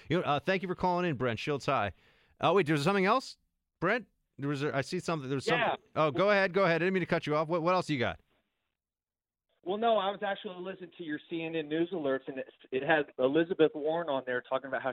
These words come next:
Speaker 2: she wants to, uh, meet with the generals about, uh, why they used this bomb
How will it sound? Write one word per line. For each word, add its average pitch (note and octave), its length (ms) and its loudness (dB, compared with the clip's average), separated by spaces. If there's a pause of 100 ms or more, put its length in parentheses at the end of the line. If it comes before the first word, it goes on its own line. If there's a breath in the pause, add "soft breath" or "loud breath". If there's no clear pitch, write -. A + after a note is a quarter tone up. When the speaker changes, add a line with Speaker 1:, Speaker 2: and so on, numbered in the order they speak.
Speaker 2:
she C3+ 60 -8
wants C3+ 280 -8 (120)
to, B2+ 160 0
uh, A2 140 4 (680)
meet F3 220 0
with E3+ 120 2
the E3 80 0 (120)
generals D#3 540 2 (260)
about, C3 500 2
uh, A2 240 0 (240)
why D3+ 300 2
they F3+ 140 -2
used F3+ 280 -8
this F3+ 240 -8
bomb F3+ 380 -2